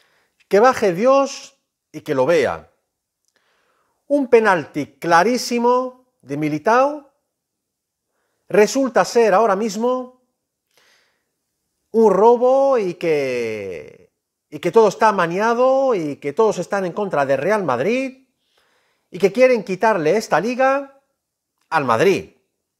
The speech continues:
Ayer no solamente fue penalti, sino fue dos penaltis en uno. Empujón clarísimo de Militao y mano clarísima.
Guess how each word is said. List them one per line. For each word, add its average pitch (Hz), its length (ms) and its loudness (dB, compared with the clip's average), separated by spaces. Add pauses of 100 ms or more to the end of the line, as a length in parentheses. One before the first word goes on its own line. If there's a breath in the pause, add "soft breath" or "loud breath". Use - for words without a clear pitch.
(1800 soft breath)
Ayer 254 280 2
no 277 80 0
solamente 226 500 0
fue 185 160 -2
penalti, 139 640 -2 (540)
sino 170 360 -2
fue 277 600 -2 (120)
dos 226 440 2
penaltis 233 600 -8
en 143 140 -8
uno. 104 440 -6 (1080)
Empujón 202 880 0
clarísimo 190 760 0
de 123 100 0
Militao 254 760 0 (2000)
y 196 120 0
mano 247 400 2
clarísima. 143 800 -4